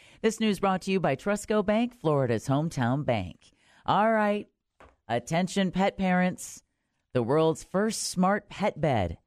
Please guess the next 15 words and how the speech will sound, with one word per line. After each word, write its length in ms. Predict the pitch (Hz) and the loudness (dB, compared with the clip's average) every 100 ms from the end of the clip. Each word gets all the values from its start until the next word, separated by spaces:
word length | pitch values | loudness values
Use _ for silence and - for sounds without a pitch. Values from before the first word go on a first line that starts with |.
| _ _ | _ _
activity 600 | 180 180 240 247 196 170 | -2 0 0 2 2 0
tracker, 640 | - 147 120 117 104 82 - _ | 0 0 0 0 -2 -2 -10 _
and 220 | 117 107 | -2 -2
pet 280 | - 147 185 | -4 -6 -6
health 340 | - 143 180 - | -4 -4 -4 0
and 180 | 147 151 | 2 2
nutrition 600 | 147 - - 233 - 156 - | 0 -2 -8 -4 -2 -2 0
app 340 | 104 82 - _ _ _ - | 0 -2 -6 _ _ _ -2
is 180 | 117 92 | -2 0
getting 300 | 143 185 151 | 0 2 0
ready 240 | 170 185 | 0 0
to 100 | 110 | 0
hit 200 | 113 165 | 0 2
the 80 | 226 | 2
market. 500 | 175 131 117 110 | 2 2 0 -2